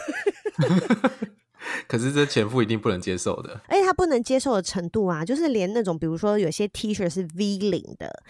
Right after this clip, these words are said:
Speaker 2: 他会觉得那个 V 领啊，你一弯下腰，全世界人都会看到你的奶子。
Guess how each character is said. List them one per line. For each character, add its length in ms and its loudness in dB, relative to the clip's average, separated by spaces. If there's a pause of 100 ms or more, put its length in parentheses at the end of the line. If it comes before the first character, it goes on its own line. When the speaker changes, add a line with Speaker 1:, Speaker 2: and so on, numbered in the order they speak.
(300)
Speaker 2:
他 140 2
会 120 4
觉 140 2
得 80 2
那 120 0
个 120 2
V 380 0
领 240 0
啊， 320 -6 (320)
你 140 -6
一 120 -2
弯 260 2
下 260 -2
腰， 280 0 (200)
全 220 0
世 140 4
界 180 4
人 120 2
都 80 2
会 80 4
看 160 -2
到 80 2
你 80 0
的 100 2
奶 280 0 (120)
子。 260 0